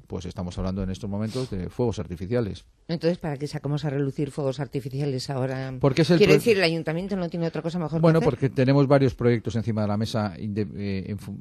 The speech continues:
Speaker 1: el, el próximo ministro de Fomento, que yo espero que
Speaker 2: Ujú.
Speaker 1: sea del pesoe, va a tener varios proyectos encima de la mesa. Uno va a
Speaker 2: Ujú.
Speaker 1: ser el de Manuela Carmena,
Speaker 2: Sí.
Speaker 1: que es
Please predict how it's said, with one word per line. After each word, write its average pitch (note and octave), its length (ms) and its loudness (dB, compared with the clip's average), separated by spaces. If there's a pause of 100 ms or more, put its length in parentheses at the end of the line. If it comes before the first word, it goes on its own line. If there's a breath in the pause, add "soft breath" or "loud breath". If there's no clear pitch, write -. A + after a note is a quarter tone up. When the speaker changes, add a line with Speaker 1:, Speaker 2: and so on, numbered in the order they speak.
(120)
Speaker 1:
el, A#2 220 -4
el A2+ 120 -2
próximo F3+ 360 0
ministro C#3 280 0
de A#2 60 2
Fomento, A2 460 -4
que F#2+ 100 -6
yo G2+ 80 -2
espero G2 240 -4
que F#2 80 -4
Speaker 2:
Ujú. - 60 -4
Speaker 1:
sea G#2 80 -2
del F#2 100 -4
pesoe, C3+ 240 -4
va B2+ 80 0
a A2 60 -4
tener A2+ 200 -4
varios G#2+ 280 -2
proyectos F#2+ 400 -6
encima F2 260 -10
de D2+ 60 -14
la - 40 -14
mesa. - 220 -16 (200)
Uno C3 220 -2
va G2+ 60 -2
a - 40 -2
Speaker 2:
Ujú. F#2+ 120 -8
Speaker 1:
ser E2+ 100 -12 (540 soft breath)
el A2+ 120 -8
de G#2 80 -2
Manuela A#2 320 0
Carmena, C#3+ 640 -2
Speaker 2:
Sí. F3+ 380 -12
Speaker 1:
que - 80 -16
es - 120 -16